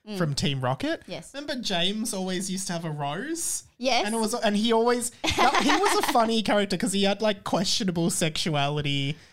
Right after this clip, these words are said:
Speaker 2: and he,
Speaker 1: Yes.
Speaker 2: like, would cross-dress a lot. That was a,
Speaker 1: Mm.
Speaker 2: that, this is kind of evoking that to me.
Speaker 1: He, um, well, I swear to God, if Boris Mailman, is it Boris Mailman who's dressed
Speaker 2: Yeah.
Speaker 1: up?
Speaker 2: No, no.
Speaker 1: Oh, it's
Speaker 2: Mister
Speaker 1: Mister
Speaker 2: Charger's
Speaker 1: Charger.
Speaker 2: dressed up.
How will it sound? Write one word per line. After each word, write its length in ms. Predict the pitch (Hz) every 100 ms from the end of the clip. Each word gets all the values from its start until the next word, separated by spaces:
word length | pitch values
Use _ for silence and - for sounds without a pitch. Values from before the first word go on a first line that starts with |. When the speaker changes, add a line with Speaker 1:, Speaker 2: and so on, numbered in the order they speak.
| _ -
Speaker 2:
and 120 | 160
he, 60 | 165
Speaker 1:
Yes. 60 |
Speaker 2:
like, 180 | 156 156
would 180 | 175 160
cross-dress 720 | - 165 160 - 165 147 180
a 60 | 190
lot. 360 | 165 226 339 -
That 140 | 214 254
was 120 | 269
a, 40 |
Speaker 1:
Mm. 240 | 226 220 185
Speaker 2:
that, 240 | 202 196
this 180 | 185 208
is 80 | 196
kind 220 | 202 196
of 60 |
evoking 480 | 165 147 143 - 143
that 220 | 127 120 117
to 80 |
me. 240 | 131 113 - _ _ _ _ - - - - _
Speaker 1:
He, 140 | 214 202
um, 600 | 196 202 196 185 175 - _ _ _ _ _
well, 380 | 180 180 175 - - _ _
I 100 | 175
swear 260 | 180 - 185
to 80 | 190
God, 440 | 180 180 170 165 -
if 360 | 165 165 -
Boris 400 | - 165 160 170
Mailman, 680 | 180 160 160 165 165 160 160 -
is 100 | 175
it 80 |
Boris 240 | 165 175 190
Mailman 300 | 151 165 202
who's 160 | 208
dressed 220 | 202 214 165
Speaker 2:
Yeah. 180 | 139
Speaker 1:
up? 60 | 131 -
Speaker 2:
No, 240 | 185 165
no. 160 | 160 147
Speaker 1:
Oh, 60 | 156
it's 120 | 185
Speaker 2:
Mister 160 | 147 156
Speaker 1:
Mister 140 | 151
Speaker 2:
Charger's 280 | 170 165 139
Speaker 1:
Charger. 140 | 143 -
Speaker 2:
dressed 280 | 131 -
up. 220 | 131 110